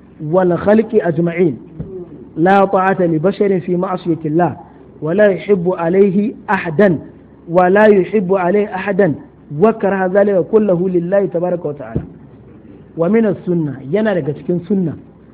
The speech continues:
"Alla tuti'a ahadan fi ma'siyatillah." Kan karke ma kowa biyayya wurin saba ma Allah madaukakin sarki.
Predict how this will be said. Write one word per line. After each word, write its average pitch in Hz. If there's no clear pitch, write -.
"Alla 226
tuti'a 202
ahadan 190
fi 165
ma'siyatillah." 139
Kan 214
karke 208
ma 156
kowa 277
biyayya 190
wurin 160
saba 180
ma 151
Allah 160
madaukakin 120
sarki. 107